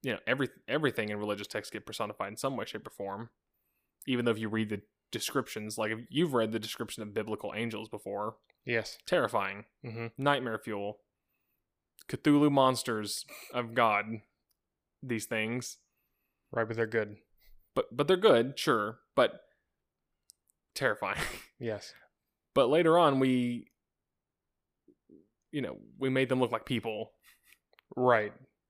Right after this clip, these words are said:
Speaker 1: But with wings, 'cause they gotta, still gotta be able to fly. That's the differentiating factor.
Speaker 2: Well, yes, and be,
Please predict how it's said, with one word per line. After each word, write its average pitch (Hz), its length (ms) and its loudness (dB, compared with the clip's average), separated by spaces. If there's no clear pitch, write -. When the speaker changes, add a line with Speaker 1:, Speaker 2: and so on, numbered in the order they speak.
Speaker 1:
But 135 300 0
with 120 100 -2
wings, 104 460 -6
'cause 123 120 -6
they 120 60 -4
gotta, 120 180 2
still 135 220 0
gotta 123 100 4
be 117 80 0
able 110 120 -2
to 107 60 -12
fly. 107 280 -2
That's 107 160 -6
the 117 60 -10
differentiating 110 580 -6
factor. 135 200 0
Speaker 2:
Well, 123 120 8
yes, 113 280 2
and 113 120 -4
be, 107 340 -2